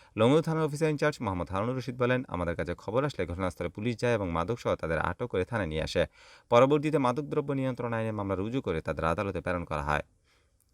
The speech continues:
লেকে পানি স্বল্পতায় কাপ্তাই বিলাইছড়ি রুটে নৌযান চলাচল ব্যাহত। শুষ্ক মৌসুমে কাপ্তাই লেকের পানির স্তর সর্বনিম্ন পর্যায়ে নেমে আসায় কাপ্তাই বিলাইছড়ি জলপথে নৌযান চলাচলে চরম ভোগান্তির শিকার হচ্ছে চালক ও যাত্রীগণ।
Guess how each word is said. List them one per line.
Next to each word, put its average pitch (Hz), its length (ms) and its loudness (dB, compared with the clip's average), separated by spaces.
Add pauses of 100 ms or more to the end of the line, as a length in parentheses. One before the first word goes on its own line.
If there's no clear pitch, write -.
(480)
লেকে 135 300 6
পানি 143 240 0
স্বল্পতায় 160 460 0
কাপ্তাই 135 400 -2
বিলাইছড়ি 127 400 0
রুটে 117 220 0
নৌযান 117 380 0
চলাচল 98 340 0
ব্যাহত। 90 320 -2 (640)
শুষ্ক - 320 0
মৌসুমে 170 360 0
কাপ্তাই 156 320 0
লেকের 147 220 -2
পানির 135 340 0
স্তর 139 200 -4
সর্বনিম্ন 131 520 -2
পর্যায়ে 85 340 -2
নেমে 110 260 2
আসায় 123 280 -2
কাপ্তাই 113 380 -2
বিলাইছড়ি 110 460 0
জলপথে 95 600 0
নৌযান 98 400 0
চলাচলে 113 380 -2
চরম 123 320 0
ভোগান্তির 87 420 -4
শিকার 127 300 -4
হচ্ছে 101 220 -4
চালক 104 380 0
ও 90 60 -4
যাত্রীগণ। 82 500 -2